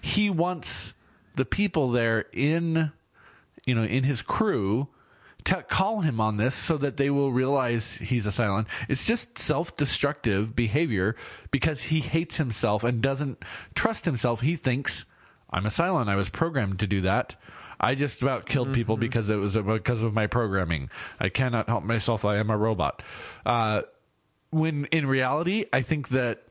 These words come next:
Speaker 1: had he even, even had he not been a Cylon and he lost Cally, I think this scene plays out exactly the same way. I think it was simple inattention caused by his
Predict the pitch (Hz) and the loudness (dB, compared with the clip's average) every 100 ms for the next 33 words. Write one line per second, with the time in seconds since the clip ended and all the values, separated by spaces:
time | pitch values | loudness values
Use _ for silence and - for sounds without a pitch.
0 | - - 151 139 123 131 131 151 170 139 | -6 0 0 0 2 2 2 2 0 0
1 | 160 190 175 165 139 123 113 135 156 147 | 0 2 2 2 2 2 2 2 0 0
2 | 147 131 - 151 127 95 90 101 - - | 0 0 2 2 2 2 0 -2 -6 -12
3 | - 123 127 120 123 120 123 - - - | -4 0 2 2 2 2 0 -2 -4 0
4 | 147 113 92 98 - - 131 151 143 143 | 2 2 2 -2 -4 -2 0 0 0 0
5 | - 156 127 139 123 123 110 101 127 131 | 2 2 2 2 2 2 0 0 0 2
6 | 123 101 117 107 98 73 - 127 131 101 | 0 2 0 2 2 2 0 0 0 2
7 | 110 107 104 107 107 - - - - - | 2 2 4 2 0 -2 -6 -18 -20 -20
8 | - - - 147 170 160 156 139 - _ | -6 0 0 0 0 2 0 -4 -10 _
9 | _ _ _ _ _ _ 139 143 156 175 | _ _ _ _ _ _ 0 0 0 0
10 | 147 - 98 104 120 _ _ _ _ - | -2 0 -2 -2 -6 _ _ _ _ -20
11 | _ _ _ _ _ _ _ - - 139 | _ _ _ _ _ _ _ -6 -2 0
12 | 135 127 - 131 113 110 110 123 110 101 | 0 -2 -2 0 2 2 2 2 2 0
13 | - | -2